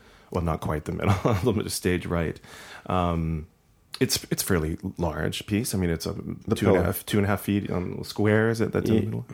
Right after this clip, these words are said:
Speaker 2: the pillar, yeah.
Speaker 1: Yeah,
Speaker 2: Yeah.
Speaker 1: that's right.
Speaker 2: And it's this creative, um, I mean, it, it, at first glance, it goes, "What the hell are you gonna do
Speaker 1: Right.
Speaker 2: in this space?" But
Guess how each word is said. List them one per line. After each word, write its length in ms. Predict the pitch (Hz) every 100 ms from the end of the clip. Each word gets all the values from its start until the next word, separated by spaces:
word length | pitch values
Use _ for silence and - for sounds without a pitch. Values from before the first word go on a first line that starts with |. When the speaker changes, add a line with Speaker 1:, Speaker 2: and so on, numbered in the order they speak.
| - -
Speaker 2:
the 80 | 113
pillar, 280 | 113 113 139
yeah. 160 | 110
Speaker 1:
Yeah, 220 | 92 82 80 85
Speaker 2:
Yeah. 160 | 113 92
Speaker 1:
that's 220 | 85 -
right. 200 | 85 78 - -
Speaker 2:
And 140 | 127
it's 180 | 123 -
this 340 | 127 123 -
creative, 880 | - - 131 123 127 131 120 - - -
um, 360 | - 113 113 110
I 20 | 131
mean, 220 | 135 131
it, 180 | 135 135
it, 280 | - 139 -
at 120 | 131 120
first 240 | 151 143
glance, 360 | 139 131 120 -
it 60 |
goes, 200 | 120 113
"What 160 | 110 120
the 80 | 113
hell 160 | 120
are 40 | 113
you 100 | 110
gonna 160 | 110
do 400 | 104 107 104 101 - - -
Speaker 1:
Right. 260 | 87 80
Speaker 2:
in 120 | 78 101
this 160 | 190
space?" 520 | - - 165 101 -
But 440 | - - 104 98